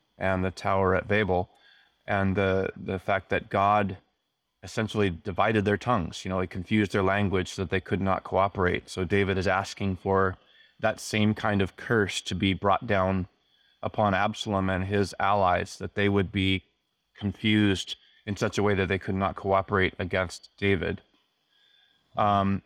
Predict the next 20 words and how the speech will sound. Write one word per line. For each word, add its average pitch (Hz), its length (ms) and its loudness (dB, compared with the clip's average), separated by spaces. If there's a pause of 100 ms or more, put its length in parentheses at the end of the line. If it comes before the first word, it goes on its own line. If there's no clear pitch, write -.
(120)
and 123 100 4
then 139 300 2 (180)
long, 127 300 2
it, 131 120 0 (440)
the 127 160 -8
word 131 200 2
destroy, 117 640 0
uh, 95 60 2
that's 101 160 -4
a 101 60 -6
very 104 260 2
severe 104 420 0
word. 101 380 0 (300)
And 107 120 -2
we 110 80 4
were 104 200 2
talking 101 340 -2
earlier 101 380 2
about 95 420 0
the, 92 420 0